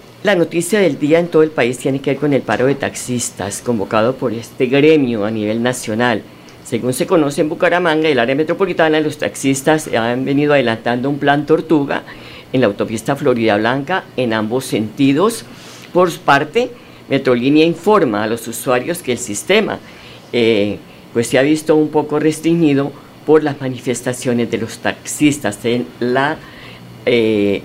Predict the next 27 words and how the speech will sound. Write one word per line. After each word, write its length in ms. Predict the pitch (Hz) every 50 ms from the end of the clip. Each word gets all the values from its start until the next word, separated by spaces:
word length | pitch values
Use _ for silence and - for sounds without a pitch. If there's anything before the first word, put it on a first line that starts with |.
| -
eh, 200 | - 113 110 98
autopista. 600 | - 104 110 110 - 117 120 160 165 147 - -
Esto 260 | - - - - 127 120
afecta, 760 | 117 - - 160 160 180 - - - 117 110 104 98 98 101 -
pues, 260 | 120 117 113 - -
la 100 | 110 107
movilidad 580 | 107 110 107 101 104 107 107 117 120 127 131 131 - - - - - - - - -
de 320 | 107 123 151 165 175 - - -
los 380 | - 127 127 127 139 135 139 - - -
bumangueses. 800 | 127 127 123 117 117 117 92 67 53 - - - - - - - - - - - - - - - - - -
Son 240 | - - 139 127 127
las 240 | 120 110 104 -
diez 180 | - 139 135 131
de 100 | - 123
la 100 | 123 117
mañana, 320 | 110 113 113 113 117 127
cuarenta 520 | 123 107 110 113 117 113 113 113 - 123 120
minutos. 640 | 120 113 104 104 104 104 101 - 92 95 - - - - - - -
Aquí 220 | - 143 156 202
en 80 | 202 208
cabina 440 | 247 247 240 208 185 170 165 180
de 80 | 185 165
Radio 500 | 135 123 123 123 117 113 113 120 127 143
Melodía, 680 | 156 160 131 110 107 107 98 101 104 107 113 135 - - -
hoy 400 | - 120 135 160 185 160 110 - - - - - -
me 100 | - 113
acompañan 760 | 101 85 - - 98 98 - - - 151 165 156 131 98 -